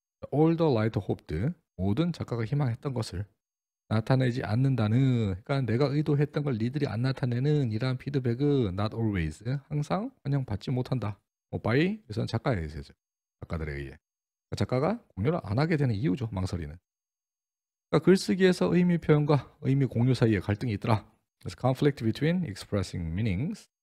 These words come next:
meanings란 계속, meaning <laughs> and sharing meaning in writing이라는 소재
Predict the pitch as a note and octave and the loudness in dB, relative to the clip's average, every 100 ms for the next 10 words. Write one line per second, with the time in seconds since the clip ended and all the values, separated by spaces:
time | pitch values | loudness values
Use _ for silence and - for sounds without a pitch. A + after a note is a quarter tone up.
0 | _ _ F2+ G#2+ - D2 - C#2+ - _ | _ _ -4 -4 -6 -10 -12 -18 -20 _
1 | F#2 F2 G#2+ A#2 - _ _ _ F#2 G2+ | -4 0 0 0 -4 _ _ _ -6 -4
2 | A#2 G#2+ A2 F2+ F#2+ E2+ C3 F#3+ - G#2 | -2 0 0 0 0 0 -2 -4 -6 -4
3 | E2 F2 D2+ C#2+ C#2+ D2 D2 G#2 | -2 -2 -2 -4 -8 -8 -8 -6